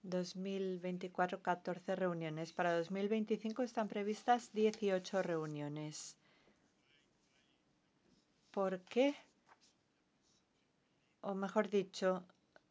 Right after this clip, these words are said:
se ha reducido el número de inversiones, se corrige la intérprete, se debe a problemas presupuestarios.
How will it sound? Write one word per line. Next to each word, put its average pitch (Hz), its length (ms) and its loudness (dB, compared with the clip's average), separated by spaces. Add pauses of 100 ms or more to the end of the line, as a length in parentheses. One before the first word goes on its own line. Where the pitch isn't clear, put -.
(800)
se - 200 2
ha 208 100 10
reducido 208 760 4
el 160 80 -2
número 175 300 2
de 175 100 2
inversiones, 202 580 0
se - 120 -8
corrige 175 460 -4
la 165 180 0
intérprete, 214 880 4
se 190 180 0
debe 190 220 6
a 196 100 6
problemas 185 680 2
presupuestarios. 185 1400 0